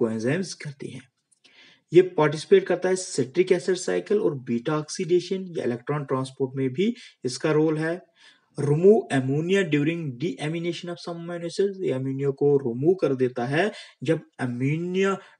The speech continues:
डीएमिनेशन होती है कुछ अमीनो एसिड्स की। ये एसोसिएटेड है with antioxidant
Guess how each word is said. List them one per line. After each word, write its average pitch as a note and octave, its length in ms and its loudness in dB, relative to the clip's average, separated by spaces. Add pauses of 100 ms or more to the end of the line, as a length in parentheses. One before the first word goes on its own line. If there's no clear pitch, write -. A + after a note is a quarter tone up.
डीएमिनेशन D3+ 1000 -2
होती C3 360 -4
है E3 100 2
कुछ - 260 -10
अमीनो B2+ 580 -4
एसिड्स G#2+ 300 -10
की। - 200 -16 (760)
ये E3+ 80 6
एसोसिएटेड F#3+ 720 4
है G3+ 160 6
with G3 160 6 (120)
antioxidant C#3 1080 -2